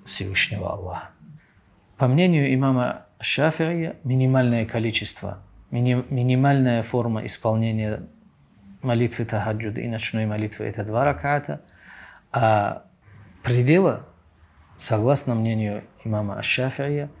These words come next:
нет границ предела. То есть вы можете, сколько вам захочется, совершить по два раката тахаджуда, а минимум два раката.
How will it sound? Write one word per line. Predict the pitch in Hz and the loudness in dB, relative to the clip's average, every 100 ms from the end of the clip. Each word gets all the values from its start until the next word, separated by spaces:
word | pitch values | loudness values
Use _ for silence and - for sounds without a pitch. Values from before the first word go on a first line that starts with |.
| - _ _ | -20 _ _
нет | 127 131 | 0 0
границ | 117 110 123 135 - | -2 0 0 -2 -6
предела. | - 104 98 90 - - | -8 -6 -4 -6 -10 -6
То | 170 | -6
есть | 135 | -4
вы | 117 | -2
можете, | 113 110 113 | -2 -2 -4
сколько | 113 - 123 - | -4 -2 -2 -4
вам | 107 107 104 - _ _ _ - - | -4 -4 -6 -12 _ _ _ -20 -10
захочется, | 113 107 143 139 - - 127 - _ - - _ _ - - - - - _ - | -6 -4 -4 -4 -8 -10 -12 -14 _ -20 -20 _ _ -20 -20 -20 -20 -20 _ -10
совершить | - 110 107 - 131 - - - | -4 -2 -2 -2 -6 -10 -20 -10
по | - 104 | -4 -2
два | 104 101 | -2 -4
раката | 98 98 120 - - - _ _ _ _ - - _ _ | -6 -6 -6 -6 -10 -10 _ _ _ _ -20 -20 _ _
тахаджуда, | - 104 95 95 - 90 - _ _ _ _ - | -8 -6 -6 -6 -10 -12 -16 _ _ _ _ -14
а | - | -6
минимум | 117 135 147 139 135 | 0 2 2 0 -4
два | 117 107 | -4 -4
раката. | 92 90 69 - - | -4 -6 -12 -14 -18